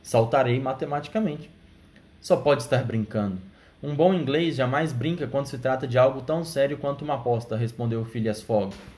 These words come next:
"Aposto vinte mil libras com quem quiser que darei a volta ao mundo em oitenta dias, ou menos, ou mil novecentos e vinte horas, ou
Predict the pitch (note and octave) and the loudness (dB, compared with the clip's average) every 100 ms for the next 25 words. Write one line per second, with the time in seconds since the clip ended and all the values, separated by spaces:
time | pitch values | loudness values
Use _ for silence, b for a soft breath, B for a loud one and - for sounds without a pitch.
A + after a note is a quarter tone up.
0 | - D#3+ E3 F3+ G3+ A#3 F3 G3 G3 F#3+ | -8 -6 0 2 2 0 -4 -4 0 0
1 | E3+ E3 F#3+ - E3+ D#3+ F3 F#3+ C3 C3 | 0 -2 -4 -4 -6 -4 -4 -4 0 0
2 | D#3+ E3+ D3+ C3 E3 C#3 C#3 F3+ E3 D#3 | 0 2 2 2 2 2 2 0 -2 -2
3 | F#3 F#3+ F#3 F3+ F#3 F3 D3+ D3 A#2+ - | -2 -2 -4 -4 -6 -6 -4 -4 -6 -12
4 | b b b _ E3 G#3 D#3+ D3+ G#2+ - | b b b _ 2 4 2 0 -4 -6
5 | - - _ _ - F3 A#3+ - - - | -16 -20 _ _ 2 4 4 -2 -16 -10
6 | C#3 F#3 G3 F3 - D3+ D#3 D3 D#3+ C#3+ | -2 2 2 2 -2 -8 -8 -8 -6 -2
7 | C3 E3 F3 - D3 F3+ A3+ | 0 0 -4 -4 -2 0 -2